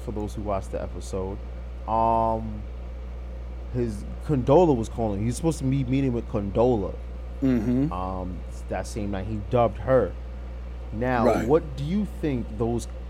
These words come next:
Speaker 1: com-, so why do you, what, what is your theory on him and Condola still in, um, having, and still in contact?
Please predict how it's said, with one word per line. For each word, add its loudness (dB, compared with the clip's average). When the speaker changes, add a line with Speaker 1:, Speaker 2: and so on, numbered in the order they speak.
Speaker 1:
com-, -4
so 0
why 4
do 4
you, 0
what, 2
what 2
is -2
your 2
theory 2
on 0
him 4
and 2
Condola 6
still 2
in, 0
um, 2
having, -2
and 0
still 0
in 0
contact? -2